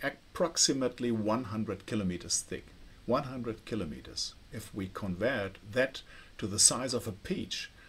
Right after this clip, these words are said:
which is a simple rule of three calculation, that would correspond to a skin of approximately zero point one millimeter. That is one tenth of a millimeter. So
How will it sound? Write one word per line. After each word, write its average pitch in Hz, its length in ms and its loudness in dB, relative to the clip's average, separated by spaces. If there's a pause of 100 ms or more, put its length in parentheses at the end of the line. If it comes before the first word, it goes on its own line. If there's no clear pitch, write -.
(300)
which 110 180 2
is 110 100 2
a 120 60 4
simple 139 480 4
rule 131 260 4
of 101 120 4
three - 260 -2
calculation, 90 800 -6 (320)
that - 220 -2
would 135 240 -4
correspond 139 680 -2
to 113 160 -2
a - 60 -2
skin 165 460 2 (340)
of - 140 -6
approximately 101 840 -2 (280)
zero 98 440 -2
point 90 340 -6
one 107 460 -2
millimeter. 123 560 -2 (460)
That 110 120 2
is 127 220 4
one 190 340 0
tenth 190 400 -2
of - 160 -4
a 127 60 0
millimeter. 139 420 -2 (560)
So 143 300 4